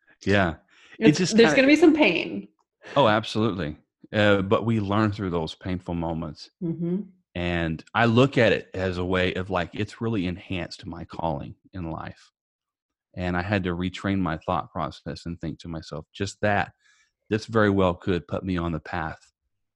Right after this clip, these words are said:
Speaker 1: that, and, and that vision that I've always imagined myself doing. And a greater level, you know, as in high school,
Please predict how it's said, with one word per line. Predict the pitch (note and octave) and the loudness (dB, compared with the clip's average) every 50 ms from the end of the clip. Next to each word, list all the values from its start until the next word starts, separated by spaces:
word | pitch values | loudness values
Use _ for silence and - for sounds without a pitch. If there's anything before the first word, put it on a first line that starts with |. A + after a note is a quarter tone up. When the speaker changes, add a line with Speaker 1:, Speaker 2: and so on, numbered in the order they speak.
| _ _ _ _ _ _ _ _ _ | _ _ _ _ _ _ _ _ _
Speaker 1:
that, | F#2 F#2 - - | -8 -8 -6 -4
and, | F#2 F#2 - - | -4 -4 -4 -4
and | F#2+ F#2 F2+ F2+ | -4 -2 0 0
that | F2+ D2+ F2+ | 0 0 0
vision | E2+ F2 G2+ G2+ F#2 E2+ D2+ C#2+ D2+ D#2+ E2 | 2 2 2 2 2 -2 -4 -6 -8 -10 -8
that | E2 E2 | -4 -4
I've | E2+ E2 - | -4 -2 -2
always | F2 F2 E2+ F2 E2+ - - | -2 -2 -2 -2 -4 -4 -6
imagined | F2+ E2+ E2 E2 E2 D#2+ F2 F2 | -6 -4 -4 -6 -6 -8 -8 -8
myself | E2+ D#2+ D#2+ - - D#2+ - _ _ | -8 -8 -10 -12 -14 -16 -18 _ _
doing. | F2+ F2+ F2 E2 D#2 - - _ _ _ _ _ _ _ _ _ _ _ - _ - | -8 -6 -6 -8 -10 -14 -18 _ _ _ _ _ _ _ _ _ _ _ -16 _ -2
And | A2+ A2+ | 0 0
a | A2 | 0
greater | G2+ G2 G#2+ G#2+ G#2 G2+ F#2+ F2+ | 2 2 2 2 4 2 2 2
level, | F2+ F#2+ A#2 G#2+ F2+ D2+ E2+ F#2 | 2 2 2 2 0 -6 -8 -6
you | F#2+ G2 | -4 -2
know, | F#2+ F#2 F2+ | 0 0 0
as | F2+ F#2 F#2 F2 - | 0 0 0 -2 -4
in | - - F#2 | -6 -8 -8
high | F2 - B2 B2 | -2 0 0 0
school, | B2 - - G2+ E2+ E2+ - | 0 0 -2 -4 -4 -4 -6